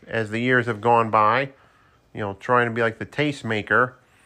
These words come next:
You know, Midnight City by M eighty-three, I associate with the summer for some reason.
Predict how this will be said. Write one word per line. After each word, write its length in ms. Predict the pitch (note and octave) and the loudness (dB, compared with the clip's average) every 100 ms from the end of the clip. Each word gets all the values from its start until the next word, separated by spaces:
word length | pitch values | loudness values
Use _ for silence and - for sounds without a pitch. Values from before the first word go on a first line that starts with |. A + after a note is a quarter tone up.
| _ _ _ _ _ _ _ _ _ | _ _ _ _ _ _ _ _ _
You 60 | - | -10
know, 100 | G#2 | -8
Midnight 460 | A#2+ C#3+ C#3+ C3+ | -4 0 2 0
City 240 | C3 D3+ C#3 | 0 -2 0
by 220 | A#2+ A#2 | 0 2
M 180 | B2+ C3 | 0 0
eighty-three, 500 | C3 A#2+ - C3+ B2+ | -4 -6 -6 -2 0
I 120 | A#2+ | 0
associate 460 | B2 D3 C3+ C#3 C3 | 0 -4 -4 -4 -6
with 120 | A#2 | -6
the 80 | A2+ | -6
summer 320 | C3+ B2+ A#2+ | -4 -4 -4
for 140 | A#2 | -8
some 260 | - B2+ A#2+ | -6 -6 -4
reason. 480 | B2 A2+ A#2+ B2+ | -6 -6 -6 -8